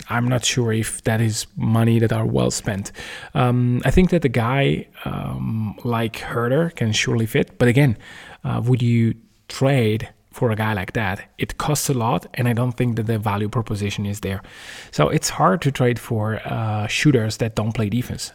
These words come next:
Um, I mean, you've seen it with Duncan Robinson, he's barely playing. Um, so guys like Herter probably are going to be in the same boat. Uh, H-, Herter is a little bit of a better shooter, but I don't know.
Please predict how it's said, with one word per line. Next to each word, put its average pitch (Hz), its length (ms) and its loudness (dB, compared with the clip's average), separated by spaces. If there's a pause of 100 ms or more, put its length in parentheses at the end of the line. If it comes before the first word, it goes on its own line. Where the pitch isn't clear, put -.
(160)
Um, 104 600 -4
I 120 60 -4
mean, 107 200 -2
you've 95 400 -8
seen 117 220 -2
it 101 80 -2
with 107 260 -4
Duncan 101 300 -6
Robinson, 110 340 -4
he's - 160 -10
barely 104 300 -6
playing. 120 340 -6 (160)
Um, 107 560 -4 (420)
so - 140 2
guys 123 240 -2
like 127 160 -2
Herter 117 460 -4 (360)
probably 120 380 -2
are 123 120 -2
going 127 320 -2
to 123 120 -2
be 113 180 -2
in 139 80 0
the 123 80 -2
same 139 260 0
boat. 127 280 0 (240)
Uh, 110 680 -2
H-, - 160 -8 (120)
Herter 120 400 -2
is 113 100 -2
a 113 80 -2
little 107 420 0
bit 131 120 2
of 120 100 -2
a 117 60 0
better 110 280 -2
shooter, 160 380 2 (560)
but 127 80 -2
I 131 160 0
don't 110 180 0
know. 101 360 -6